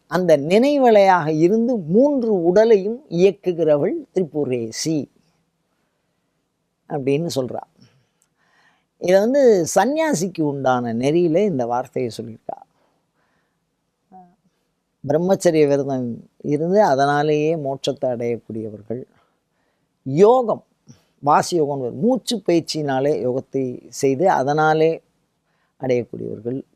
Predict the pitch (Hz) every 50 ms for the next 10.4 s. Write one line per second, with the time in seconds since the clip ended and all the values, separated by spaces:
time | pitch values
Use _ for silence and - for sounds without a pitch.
0 | _ - - 247 269 277 277 269 269 254 247 240 180 - - 165 - _ - 156
1 | 160 165 175 165 156 156 160 165 190 170 _ - 175 160 156 143 139 127 127 123
2 | 120 120 120 120 123 131 143 156 160 151 - _ _ _ 143 135 135 135 - -
3 | 139 123 113 - 131 120 113 113 113 107 - - 110 110 107 104 107 101 95 110
4 | 117 120 127 - - _ _ _ _ _ _ _ _ - 143 151 156 156 160 170
5 | 190 208 214 202 170 143 143 147 151 156 156 147 131 123 113 110 117 127 139 160
6 | 175 165 139 - 110 - - - - - 127 - _ _ _ _ _ _ _ 131
7 | 131 135 139 131 123 113 110 135 208 254 277 _ _ _ _ _ _ _ _ -
8 | 165 160 156 147 131 117 120 135 160 190 208 214 220 214 220 202 175 190 208 185
9 | 214 214 220 226 220 156 - 151 143 151 156 143 123 - - 120 127 135 - -
10 | _ _ 160 _ _ - 147